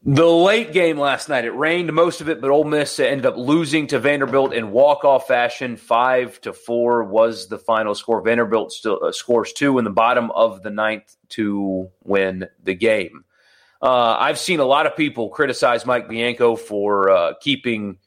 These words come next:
Doherty in the game late. I'm not gonna criticize that decision.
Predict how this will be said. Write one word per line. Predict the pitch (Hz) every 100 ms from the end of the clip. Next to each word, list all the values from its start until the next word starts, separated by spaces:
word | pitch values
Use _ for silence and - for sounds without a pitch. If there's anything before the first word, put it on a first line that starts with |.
| _ _ _ _ _
Doherty | 107 156 160 143 131
in | 139
the | 147
game | 143 147 151 131
late. | 131 160 - _ _ _ _ _ _
I'm | 120 139
not | 135 139
gonna | 143
criticize | - 143 135 143 120
that | 143 135
decision. | - 147 135 165